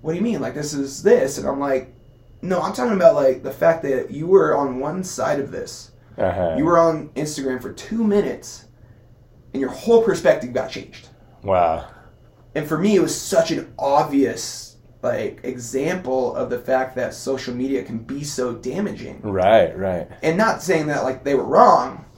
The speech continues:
Speaker 1: like, that he's terrible or he's good. Like, I'm not gonna, like I said, I,
Speaker 2: Yeah,
Speaker 1: I have
Speaker 2: yeah, yeah.
Speaker 1: opinions. But it's scary to think how the news or social media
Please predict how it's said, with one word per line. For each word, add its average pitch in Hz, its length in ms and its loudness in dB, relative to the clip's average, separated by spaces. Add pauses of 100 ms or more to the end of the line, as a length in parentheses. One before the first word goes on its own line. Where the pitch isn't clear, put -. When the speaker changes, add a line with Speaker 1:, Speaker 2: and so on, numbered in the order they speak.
(200)
Speaker 1:
like, 131 240 -2
that 135 200 -2
he's 131 280 -6 (160)
terrible 139 480 2
or 131 120 2
he's 117 120 -6
good. 139 240 2
Like, 120 160 -2
I'm 143 80 -4
not 147 160 -4
gonna, - 160 -6
like 135 140 -2
I - 20 0
said, - 260 -2
I, - 60 0
Speaker 2:
Yeah, 151 220 10
Speaker 1:
I 85 60 8
have 123 120 6
Speaker 2:
yeah, 139 60 10
yeah. 104 220 10
Speaker 1:
opinions. - 320 -4 (400)
But 139 440 4 (1600)
it's 139 200 -2
scary 156 480 -2
to 180 100 2
think 120 500 -8 (160)
how 139 140 -6
the 117 100 -6
news 151 480 0
or 139 140 -4
social 127 360 -4
media 117 440 -6